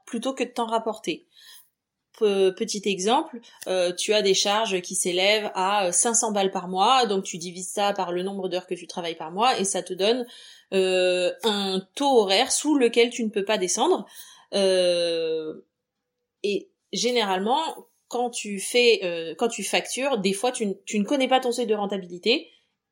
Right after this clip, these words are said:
et donc, euh, tu, euh, tu, tu peux facturer en dessous.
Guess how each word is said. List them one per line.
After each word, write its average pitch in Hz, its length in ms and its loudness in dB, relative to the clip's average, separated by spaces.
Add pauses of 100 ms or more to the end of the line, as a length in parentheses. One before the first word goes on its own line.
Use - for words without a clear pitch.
et 233 140 6
donc, 254 400 -2 (360)
euh, 190 280 0
tu, 208 360 -4
euh, 165 680 0 (280)
tu, - 240 -14
tu 185 220 -14 (100)
peux 320 140 0
facturer 240 680 0
en 247 140 6
dessous. 220 340 -2